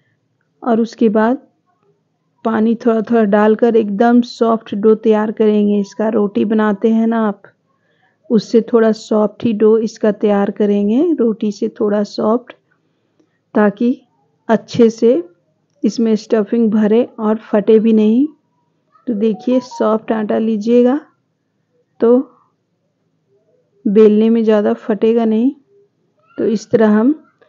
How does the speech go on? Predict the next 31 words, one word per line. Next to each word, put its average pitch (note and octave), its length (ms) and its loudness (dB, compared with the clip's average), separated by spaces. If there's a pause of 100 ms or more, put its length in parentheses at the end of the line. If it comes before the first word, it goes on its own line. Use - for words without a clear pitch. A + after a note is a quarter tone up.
(200)
सूखे A3+ 540 -2
आटे G#3+ 300 0
की A#3 160 -2
मदद A3 320 0
से A3+ 220 -4
एक A3+ 200 -4
लोई A3 240 4
तैयार A3 360 0
कर A3+ 160 0
लेंगे A3+ 400 2 (300)
और A#3+ 100 -2
इस G#3+ 180 -4
तरह G#3+ 200 -2
फैला G#3 440 0
लेंगे A#3 420 2 (1040)
और A3 180 0
उसके A3 320 -2
बाद A3+ 240 -2 (260)
पनीर G#3+ 300 2
का G#3+ 180 -2
जो A3 180 0
stuffing A3 480 -2
बनाए G#3+ 300 2
थे C4+ 180 0 (240)
उसे G#3+ 280 -2
हम G#3 200 -2
भर G#3 260 0
लेंगे A3+ 320 0
अच्छी A#3 280 -4
तरह A#3+ 240 0
से। C4+ 220 -4